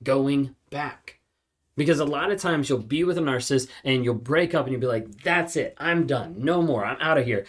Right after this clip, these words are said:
And then all of a sudden you find yourself back in that relationship two weeks later and you're like, "How did I even get here?" You see, a lot of narcissists are known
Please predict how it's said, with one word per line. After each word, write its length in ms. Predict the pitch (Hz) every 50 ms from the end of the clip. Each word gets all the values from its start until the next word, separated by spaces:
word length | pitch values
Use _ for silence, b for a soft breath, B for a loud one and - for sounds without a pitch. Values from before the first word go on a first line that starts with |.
| B B B
And 120 | 143 143
then 80 | 143 131
all 100 | 147 165
of 80 | 165 165
a 60 | 165
sudden 320 | - - 180 175 165 156
you 100 | 143 139
find 200 | 131 170 160 165
yourself 320 | 156 139 - 151 127 113 -
back 280 | 139 143 156 160 -
in 80 | 160 151
that 60 | 139
relationship 600 | 131 135 151 185 185 - 139 - 151 151 131 123
two 140 | - - 160
weeks 200 | 160 151 135 -
later 200 | 170 180 196 180
and 100 | 127 110 117
you're 80 | 120
like, 240 | 123 127 127 123 - _ _ _ _ _ _ _ _ _ _ _ _ _ _ _ _ _ _ _ _ -
"How 80 | - 147
did 60 | 165
I 60 | 170
even 140 | 156 143 127
get 140 | 110 160 165
here?" 220 | 147 107 - - _ _ _ _ _ _ _ _ _ _ _ _ _ _ _ _ _ _ _ _ _ _ -
You 80 | 139 131
see, 140 | 120 156
a 80 | 165 147
lot 280 | 143 135 127 135 147 165
of 80 | 165
narcissists 460 | 151 135 131 127 123 - 135 123 -
are 80 | 120 107
known 600 | 104 101 110 123 120 120 113 107 101 98 95 -